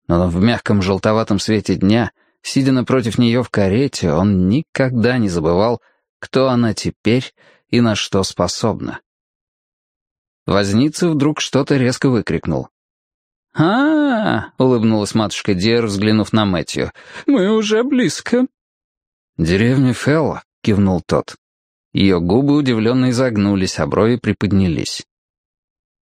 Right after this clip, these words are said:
"Ты очень умный молодой человек", — она одобрительно цокнула языком.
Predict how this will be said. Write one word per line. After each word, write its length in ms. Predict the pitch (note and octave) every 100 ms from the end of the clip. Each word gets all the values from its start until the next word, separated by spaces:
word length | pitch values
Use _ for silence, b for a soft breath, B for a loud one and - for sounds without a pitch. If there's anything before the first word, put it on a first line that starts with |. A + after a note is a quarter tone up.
| _ _ -
"Ты 260 | C4+ C#4
очень 480 | C#4 C#4 - F4 F4
умный 340 | G3+ E3 D#3+ F#3
молодой 480 | G3+ G#3+ G#3 A3
человек", — 720 | G#3 - B3 B3 A#3+ A#3 - _ _ _
она 300 | G#2+ G#2 B2+
одобрительно 600 | B2+ A#2+ G2+ A#2+ B2 A2+
цокнула 460 | - G2+ - G#2+ G#2+
языком. 560 | F#2+ G#2 - B1+ -